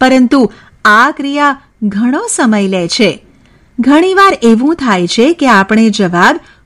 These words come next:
ખૂબ ઝડપથી કરવાનો હોય. દાખલા તરીકે, તમે બજાર અથવા મેળામાં ગયા છો ત્યારે તમે વસ્તુઓની ખરીદી કરવાના છો,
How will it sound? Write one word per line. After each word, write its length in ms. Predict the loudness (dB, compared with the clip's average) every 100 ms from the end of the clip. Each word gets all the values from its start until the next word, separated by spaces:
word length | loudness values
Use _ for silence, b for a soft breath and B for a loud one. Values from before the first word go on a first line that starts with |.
| -10
ખૂબ 280 | -4 -2 -4
ઝડપથી 680 | -6 -6 -4 -6 -4 -2 -2 -2
કરવાનો 500 | -2 0 0 0 -4
હોય. 340 | -2 -2 -2 -10 b b b _ -4
દાખલા 560 | 0 2 0 -4 -6 -2
તરીકે, 480 | 0 0 0 -4 b b b 0
તમે 400 | 2 2 0 -4 B 0
બજાર 500 | 2 2 2 2 0
અથવા 320 | 0 0 2
મેળામાં 580 | 2 0 -2 0 0 0
ગયા 280 | 0 0 0
છો 380 | -2 0 0 B B -2
ત્યારે 240 | 0 2
તમે 280 | 0 -2 -2
વસ્તુઓની 680 | -2 -2 -4 -4 -2 -2 -4
ખરીદી 480 | -6 -2 0 0 0
કરવાના 500 | 0 0 -2 -4 -6
છો, 320 | -2 -2